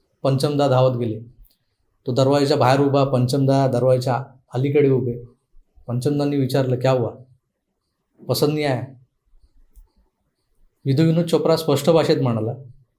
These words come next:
"पंचम, इसमें वो बात नहीं है, मैंने इसके लिए तुझे नहीं चुना था, मुझे इसमें वो पंचम नहीं दिख रहा है." आणि हे शब्द ऐकल्यानंतर पंचमदांच्या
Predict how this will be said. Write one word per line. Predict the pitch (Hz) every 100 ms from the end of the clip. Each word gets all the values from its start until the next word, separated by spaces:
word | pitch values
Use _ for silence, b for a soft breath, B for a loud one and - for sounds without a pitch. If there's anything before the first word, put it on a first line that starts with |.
| _ _ _ _ _ _ _ _
"पंचम, | - 135 165 165 175 - - - _ _ - - _ _ _ _
इसमें | 131 165 160
वो | 151
बात | 127 131 135
नहीं | 139 135
है, | 131
मैंने | 131 135
इसके | 123 - 147
लिए | 147 147
तुझे | 143 123 139
नहीं | 127 127
चुना | 123 104
था, | 101 - - - - _ _ _ _ _
मुझे | 120 127 139
इसमें | 135 139
वो | 143
पंचम | 139 123 123 139
नहीं | 131 131
दिख | 110 101
रहा | 92
है." | - _ _ _ _ _ _ _ _ _ _ _ _ _ _ _ _ _ _ _ _ 123
आणि | 131
हे | 143
शब्द | 139 135
ऐकल्यानंतर | 160 143 156 147 135 131 127 - - _ _ _ _ _
पंचमदांच्या | 131 123 151 143 143 139 151 156 165